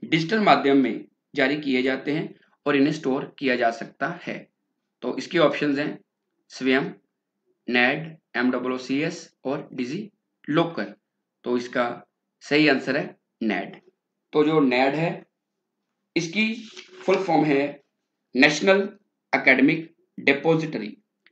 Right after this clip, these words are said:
Means कि ये भी डिजी लॉकर की तरह है, but डिजी लॉकर में क्या होता है कि हम अपना आधार कार्ड, driving license, voter card,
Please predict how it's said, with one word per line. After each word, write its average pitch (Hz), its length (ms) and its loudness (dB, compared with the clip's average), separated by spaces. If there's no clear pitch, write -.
Means 196 180 2
कि 226 80 -2
ये 170 180 4
भी 196 120 0
डिजी 165 220 0
लॉकर 180 320 0
की 156 80 0
तरह 117 280 2
है, - 240 -4
but 190 120 0
डिजी 143 300 -2
लॉकर 208 260 0
में 185 120 0
क्या 151 140 0
होता 135 340 0
है - 200 -10
कि 156 80 -4
हम 156 80 2
अपना 156 200 2
आधार 123 400 4
कार्ड, 117 340 4
driving 127 360 4
license, 123 520 2
voter 131 320 0
card, 123 400 2